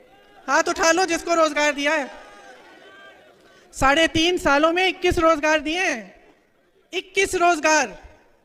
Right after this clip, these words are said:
वहां बगल में छत्तीसगढ़ में, छत्तीसगढ़ में कांग्रेस की सरकार है, पूरे देश भर में सबसे कम बेरोजगारी का दर छत्तीसगढ़ में है।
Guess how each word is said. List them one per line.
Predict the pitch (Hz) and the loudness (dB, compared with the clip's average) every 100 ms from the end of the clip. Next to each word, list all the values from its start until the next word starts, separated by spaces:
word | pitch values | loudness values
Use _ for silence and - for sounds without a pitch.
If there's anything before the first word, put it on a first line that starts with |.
| _ _ _ 240 | _ _ _ -6
वहां | 269 339 | -2 0
बगल | 320 349 359 | 0 0 -2
में | 370 | -2
छत्तीसगढ़ | 330 330 370 359 349 349 | -2 -2 -4 -2 -2 0
में, | 339 254 196 - _ _ _ | -2 -6 -10 -20 _ _ _
छत्तीसगढ़ | 294 302 359 359 349 | -4 -4 -4 -2 -2
में | 359 359 | -2 -2
कांग्रेस | 311 320 359 | -2 0 -4
की | 359 359 | -2 -2
सरकार | 320 311 320 370 | -2 0 0 0
है, | |
पूरे | 392 359 359 381 | -2 -2 -2 -2
देश | 311 359 381 | 0 0 0
भर | 302 339 | 0 0
में | 381 | -2
सबसे | 381 349 - 392 | 0 -2 0 -2
कम | 370 370 | 0 -2
बेरोजगारी | 349 339 339 320 320 | -2 -2 -2 -2 -2
का | 330 330 | -2 0
दर | 320 302 | 0 -2
छत्तीसगढ़ | 285 285 285 254 233 | -6 -8 -8 -8 -10
में | 220 | -12
है। | 185 - | -16 -20